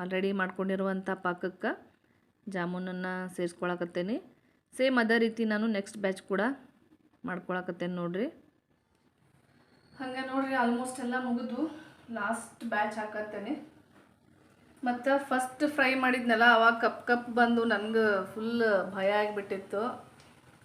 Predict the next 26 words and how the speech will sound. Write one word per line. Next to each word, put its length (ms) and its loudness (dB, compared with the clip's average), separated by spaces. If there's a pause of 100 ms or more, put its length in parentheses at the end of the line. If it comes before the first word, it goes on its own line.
ಏನೋ 180 0
ಮಿಸ್ಟೇಕ್ 400 0
ಮಾಡಿದ್ದೆ 360 2
ಅಂತ 180 0
ಅನ್ಸಕತ್ತು. 680 -4
ಆಮೇಲೆ 400 0
ಗೊತ್ತಾಯ್ತು 420 -2
ನನ್ಗೆ 320 -6
ಖೋವಾ 240 -2
ಹಾಕಿದ್ದಕ್ಕನ 680 -8 (400)
ಈ 20 -10
ರೀತಿ 260 -10
ಆಗತ್ತಂತ. 640 -6 (600)
ಯಾಕಂದ್ರೆ 360 -2
ಖೋವಾ 240 2
ಹಾಕಿದ 380 0
ಜಾಮೂನ್ 280 0
ನಾನು 160 0
ಯಾವತ್ತೂ 500 -6
ಮಾಡಿಲ್ಲ, 640 -4
ಗೊತ್ತೂ 260 -6
ಇಲ್ಲ 140 -2
ನನಗೆ. 480 -6 (840)
ಆ, 200 -4
ಫಸ್ಟ್ 380 -2
ಮಾಡಿದ್ನಲ್ಲ, 500 2